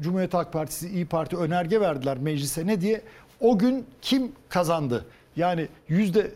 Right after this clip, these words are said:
sabahleyin on sekiz liradan doları satıp akşam on bir liradan kim aldı? Bu araştırılsın dedi. Kabul edildi mi? Hayır. Nasıl kabul edilmedi? ak Parti ile M H P oylarıyla kabul edilmedi. Yani bir şey perdeleniyor çok açık bir şekilde.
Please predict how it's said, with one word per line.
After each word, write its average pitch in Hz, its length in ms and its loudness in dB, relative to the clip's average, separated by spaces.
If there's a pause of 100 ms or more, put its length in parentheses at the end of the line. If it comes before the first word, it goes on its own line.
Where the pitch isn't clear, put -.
sabahleyin 190 600 4
on 220 240 2
sekiz 170 400 0
liradan 165 400 2
doları 180 280 2
satıp 202 400 0
akşam 196 340 0
on 233 220 2
bir 208 80 2
liradan 196 340 0
kim 262 240 -2
aldı? 190 240 0
Bu 240 80 4
araştırılsın 240 720 0
dedi. 135 160 -4 (880)
Kabul 202 240 4
edildi 220 300 2
mi? 220 180 0 (560)
Hayır. 147 420 -2 (540)
Nasıl 220 260 2
kabul 165 260 0
edilmedi? 160 460 0
ak 208 240 0
Parti 175 240 0
ile 254 100 0
M 226 140 0
H 190 60 0
P 185 120 -2
oylarıyla 143 420 0
kabul 120 260 -6
edilmedi. 107 340 -10 (600)
Yani 160 300 -2 (680)
bir 160 120 0
şey 233 200 2
perdeleniyor 254 720 4
çok 208 220 0
açık - 280 -2
bir 214 40 0
şekilde. 135 400 -4